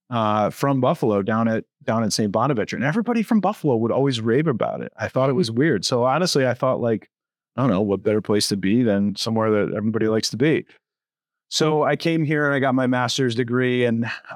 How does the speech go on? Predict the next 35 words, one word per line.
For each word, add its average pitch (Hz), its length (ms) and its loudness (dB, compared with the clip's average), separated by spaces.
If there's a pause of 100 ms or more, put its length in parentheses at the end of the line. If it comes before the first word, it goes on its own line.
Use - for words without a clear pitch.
um, 117 380 0
I 127 100 0
worked 127 320 -2
in 123 100 2
sales 135 720 0
and, 117 640 0
um, 107 640 -2
really 120 320 2
in, 104 200 0
in 107 200 0
marketing 104 380 -2
and 95 80 -2
advertising. 98 600 -2
I 98 60 -2
worked 101 320 0
at, 98 240 2 (100)
um, 98 300 0
a 95 60 -2
couple 104 260 -2
of 90 140 0
different 101 420 0
smaller, 98 720 0
um, 92 500 -2
advertising 107 540 -2
agencies 113 640 0
over 107 400 -2
a - 160 -10
couple 117 200 -4
of 104 60 -2
years. 180 380 0 (680)
Then 147 140 0
I 156 80 0
went 143 160 0
client 127 320 -2
side 104 360 0